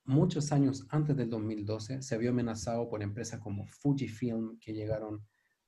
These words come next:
a, a Estados Unidos, donde, do-, donde, eh,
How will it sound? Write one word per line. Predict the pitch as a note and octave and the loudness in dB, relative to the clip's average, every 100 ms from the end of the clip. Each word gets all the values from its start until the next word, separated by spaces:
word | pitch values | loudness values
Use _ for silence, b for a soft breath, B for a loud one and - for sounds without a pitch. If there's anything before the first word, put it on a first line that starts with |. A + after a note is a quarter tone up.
| - | -4
a, | G#2+ G2 G2 F#2+ F#2+ F#2+ - _ _ _ - | 0 2 0 -4 -6 -8 -14 _ _ _ -8
a | G#2+ | -4
Estados | G#2+ A#2+ A#2+ | 2 2 2
Unidos, | A#2+ C3 A#2 | 2 4 2
donde, | A2 G#2 | 0 -2
do-, | A2 A2+ | -4 -6
donde, | A#2 A2 G#2+ G#2+ G#2+ A2 A2+ | -6 -6 -4 -2 -2 -2 -2
eh, | G#2 | -4